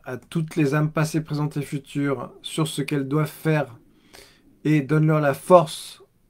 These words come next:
de, à, donne la force à toutes les âmes passées, présentes et futures d'accomplir leur mission, de faire toujours ce qu'elles doivent faire, d'être toujours là où elles doivent être,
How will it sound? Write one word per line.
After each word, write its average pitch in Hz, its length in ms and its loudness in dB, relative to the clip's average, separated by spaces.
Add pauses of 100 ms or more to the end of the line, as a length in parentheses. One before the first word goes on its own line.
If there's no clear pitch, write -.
(300)
de, 127 1600 -2
à, 131 60 -10 (180)
donne 165 240 0
la 156 100 2
force 160 300 0
à 139 60 -2
toutes 156 240 -4
les 147 100 0
âmes 156 160 2
passées, 160 260 -2
présentes 147 320 -4
et 143 80 -2
futures 143 600 -4
d'accomplir 143 640 0
leur 123 140 0
mission, 170 480 -2
de 143 120 -2
faire 135 260 -6
toujours 151 400 0
ce 127 140 -10
qu'elles 120 240 -6
doivent 120 160 -6
faire, 175 400 -2 (960)
d'être 156 400 0
toujours 165 420 6
là 170 300 10
où 151 160 4
elles 139 160 2
doivent 139 400 2
être, 202 640 6